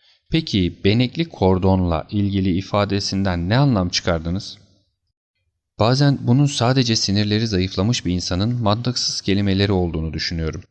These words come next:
Bazen de bir grup insanı, belki de topraklarımızda yaşayan çingeneleri kastettiğini düşünüyorum. Bilmiyorum, belki de çingenelerin birçoğunun kafalarına sardığı benekli kumaşları kastederek böyle söyledi. Kim bilir?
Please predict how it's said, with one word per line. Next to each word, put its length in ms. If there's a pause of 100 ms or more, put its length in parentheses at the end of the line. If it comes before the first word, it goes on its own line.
(480)
Bazen 360
de 220
bir 120
grup 260
insanı, 460 (240)
belki 280
de 180
topraklarımızda 920
yaşayan 420
çingeneleri 680
kastettiğini 680
düşünüyorum. 420 (600)
Bilmiyorum, 520 (300)
belki 320
de 180
çingenelerin 720
birçoğunun 420
kafalarına 520
sardığı 600
benekli 340
kumaşları 540
kastederek 640
böyle 200
söyledi. 460 (280)
Kim 180
bilir? 280